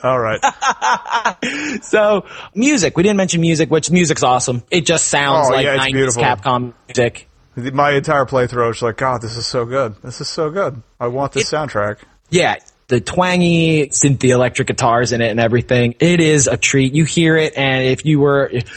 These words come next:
Speaker 2: "nineties kids can appreciate these noises." I've said in the past, you know, games that evoke the feel of a smoky arcade, that's the late eighties, that's the early nineties.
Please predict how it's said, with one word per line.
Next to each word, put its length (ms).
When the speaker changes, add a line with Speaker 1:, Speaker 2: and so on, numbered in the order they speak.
Speaker 2:
"nineties 500
kids 260
can 120
appreciate 720
these 380
noises." 840
I've 60
said 160
in 60
the 60
past, 360
you 60
know, 120
games 320
that 120
evoke 360
the 80
feel 240
of 80
a 80
smoky 720
arcade, 800
that's 200
the 100
late 240
eighties, 260
that's 180
the 80
early 320
nineties. 580